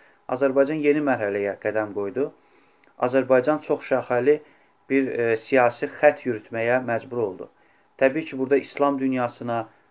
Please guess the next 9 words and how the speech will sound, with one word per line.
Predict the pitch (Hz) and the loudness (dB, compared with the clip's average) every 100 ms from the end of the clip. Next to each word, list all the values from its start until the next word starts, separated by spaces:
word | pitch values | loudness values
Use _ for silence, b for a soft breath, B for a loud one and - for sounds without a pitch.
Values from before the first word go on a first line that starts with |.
| b _ _ | b _ _
Türk | - 160 151 | -10 -8 -4
dünyasına | 139 135 127 131 135 131 | 0 0 0 -2 -2 2
və | 123 127 - b _ - | 2 0 -4 b _ 2
Qərb | 147 143 - | 2 2 -4
dünyasına | 117 110 101 - 120 127 | -6 -6 -6 -8 -8 -8
inteqrasiya | 120 113 120 120 - 113 b b b b | -8 0 2 2 0 -6 b b b b
məsələsi | 120 - 117 110 117 | -8 -2 -2 -2 -2
var | 101 92 | -4 -4
idi. | 90 | -8